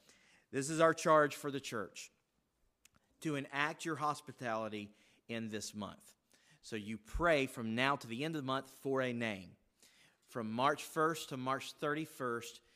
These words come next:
the challenge, the charge is, is that you begin to seek opportunities to invite them over to your home.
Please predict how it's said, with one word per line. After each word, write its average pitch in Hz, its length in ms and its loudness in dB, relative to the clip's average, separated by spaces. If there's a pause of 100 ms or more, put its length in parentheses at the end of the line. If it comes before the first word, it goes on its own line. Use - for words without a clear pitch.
(260)
the 117 100 -10
challenge, 135 480 -6
the 120 80 -2
charge 147 420 0
is, 117 240 -4
is 110 140 -10
that 113 340 -4
you 151 400 -2 (220)
begin 123 300 -4
to - 120 -12
seek 151 500 -4
opportunities 127 920 -6 (260)
to 117 120 -8
invite 117 460 -2
them 123 220 -6
over 120 240 -4
to - 160 -12
your 113 200 -2
home. 101 400 -6